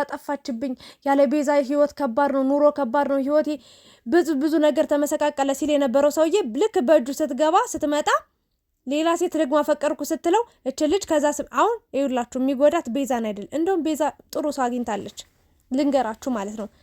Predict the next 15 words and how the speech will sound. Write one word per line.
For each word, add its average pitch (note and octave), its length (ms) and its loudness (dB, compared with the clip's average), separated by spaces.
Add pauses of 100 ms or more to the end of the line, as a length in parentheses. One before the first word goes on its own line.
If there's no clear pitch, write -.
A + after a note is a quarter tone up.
(140)
ግን D4 180 2
የሚጎዳት D4 500 2
እድላዊትን A#3 560 -4
ነው። G#3 100 -8 (240)
ምክንያቱም D#4+ 400 0
ለእሷ D4+ 180 2 (120)
ቅንጣት E4 340 -4
ታክል C#4+ 300 -2
እንደ፣ C#4 240 0
እንደ F4 180 2
የጥፍሩን F4 420 0
ቆሻሻ D#4 280 -2
የምታክል C#4+ 560 0
እንኳን፣ C4 300 2 (460)
እ፣ B3+ 100 -2